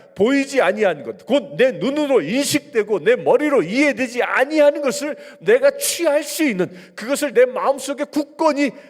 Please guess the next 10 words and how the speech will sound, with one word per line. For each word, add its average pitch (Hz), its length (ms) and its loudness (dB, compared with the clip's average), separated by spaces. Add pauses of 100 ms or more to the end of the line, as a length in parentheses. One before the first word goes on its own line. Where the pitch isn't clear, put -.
(120)
가질 285 460 -4
수 - 180 -6
있는 202 320 -8 (260)
그 151 80 -10
힘은 220 640 -4 (380)
누가 113 280 -8
주시는 107 400 -18
것이냐? 98 420 -20 (240)
성령 131 720 -16
하나님이 110 540 -20